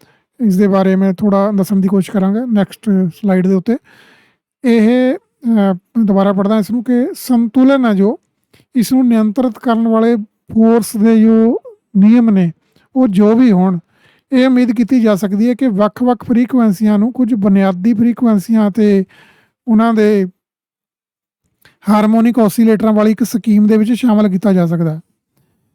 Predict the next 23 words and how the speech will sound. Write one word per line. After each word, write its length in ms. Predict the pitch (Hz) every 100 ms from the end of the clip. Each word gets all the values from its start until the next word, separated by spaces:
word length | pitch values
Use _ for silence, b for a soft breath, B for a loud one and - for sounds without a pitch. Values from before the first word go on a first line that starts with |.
| -
ਤਾਂ 140 | 214 190
ਅੱਗੇ 160 | 185
ਇਸ 100 | 185
ਦੀ 120 | 180
ਡਿਟੇਲ 320 | 190 190 185 180
ਪੜ੍ਹਾਂਗੇ 280 | 185 202
ਥੋੜ੍ਹੀ 220 | 202 196 208
ਦੇਰ 120 | 202
ਬਾਅਦ, 200 | 202 233 _ b b b - -
ਪਰ 120 | 247
ਇਹ 160 | 254 269
ਨਹੀਂ 160 | 269
ਦੇਖਿਆ 340 | 240 196 208 180
ਗਿਆ। 260 | 175 156 - _ _ _ _ _ _ _ _ _ _ _
ਤੇ 280 | 214 190 190 - _ _ -
ਇੱਥੇ 280 | 226 - 214
ਜਿਵੇਂ 200 | 214 226
ਇੱਕ 140 | 190
electromagnetic 840 | 214 208 - 247 240 226 220 208
ਵੇਵ 360 | 202 196 202 208
ਦਿਖਾਈ 320 | 208 214 202
ਗਈ 280 | 196 196
ਹੈ 100 | 196